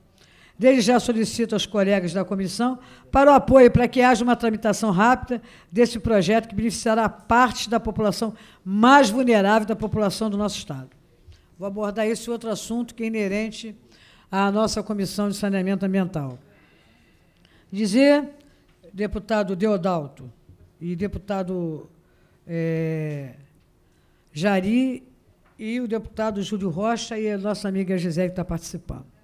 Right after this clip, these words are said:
Essa questão da tarifa social, pra vocês terem uma ideia da importância,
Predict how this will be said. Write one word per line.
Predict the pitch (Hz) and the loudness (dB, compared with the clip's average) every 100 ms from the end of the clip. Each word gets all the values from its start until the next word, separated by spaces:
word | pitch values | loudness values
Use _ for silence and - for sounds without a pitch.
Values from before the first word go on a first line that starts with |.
| _ _ _ _ _ _ _ _ _ _ _ _ - - | _ _ _ _ _ _ _ _ _ _ _ _ -20 -14
Essa | 269 311 | -4 -2
questão | 294 - 269 | -2 -4 -4
da | 240 | -4
tarifa | 220 196 196 | -2 -2 -2
social, | 180 - 170 - 170 190 156 131 - _ _ _ _ _ - - | -4 -4 -6 -4 -2 -2 -6 -14 -20 _ _ _ _ _ -20 -18
pra | 185 | -16
vocês | 175 175 | -16 -14
terem | 214 185 | -12 -10
uma | 170 165 | -8 -8
ideia | 165 190 | -6 -6
da | 165 | -6
importância, | 165 151 - 202 196 - - | -12 -16 -14 -10 -10 -12 -20